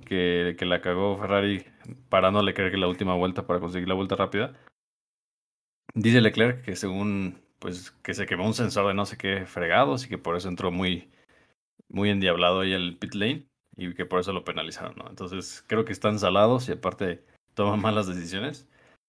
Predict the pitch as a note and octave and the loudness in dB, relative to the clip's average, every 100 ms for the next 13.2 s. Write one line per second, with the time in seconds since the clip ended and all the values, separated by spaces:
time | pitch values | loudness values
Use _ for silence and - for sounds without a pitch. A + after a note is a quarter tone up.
0 | _ A2+ B2 B2+ A2+ C3 C#3 G#2+ F#2 G2 | _ 0 2 4 6 6 4 2 0 0
1 | F2+ F2 F#2 - _ G#2+ G2 G#2 A2+ C3 | 0 -2 -8 -20 _ -4 2 2 4 6
2 | A#2+ B2 A#2+ A2+ A2+ A2+ A2+ A2+ A#2+ E3 | 6 6 4 2 0 2 4 4 2 0
3 | G3 - - - F2 G2 F#2 F2+ F2+ G2 | -2 -10 -20 -6 -6 -4 -2 0 2 2
4 | G#2+ A2 G#2+ G2+ F2+ G2+ G2 F2+ F#2 F#2+ | 4 4 2 0 0 0 0 -4 -2 -2
5 | F#2+ - B1+ - _ _ _ _ - F#2+ | -4 -8 -10 -10 _ _ _ _ -2 0
6 | G2 F#2+ G2 F#2+ E2+ - G2+ G2 G2+ C3+ | 2 4 4 2 0 0 0 0 -2 -4
7 | A#2 - F#2+ G2+ F#2 - - _ _ _ | -10 -6 -4 -4 -6 -10 -20 _ _ _
8 | _ _ _ - _ _ - F#2 F#2+ A2+ | _ _ _ -20 _ _ -10 0 2 4
9 | C3 C3 A2 G2+ F#2+ - A#2 A#2+ A#2 G#2 | 4 6 6 4 0 -10 -4 4 4 4
10 | G2+ G#2+ B2 G2 G2+ - - - - _ | 2 2 0 -6 -6 -10 -18 -20 -20 _
11 | - - A2+ A2+ A2 A2+ G#2+ - - G#2 | -16 -4 0 2 2 0 -2 -8 -6 -2
12 | G#2+ A2+ G2+ A2+ A2 G#2+ G#2 G#2+ G#2 G2+ | 2 4 4 4 2 2 0 2 4 2
13 | G2+ F#2 | 0 -2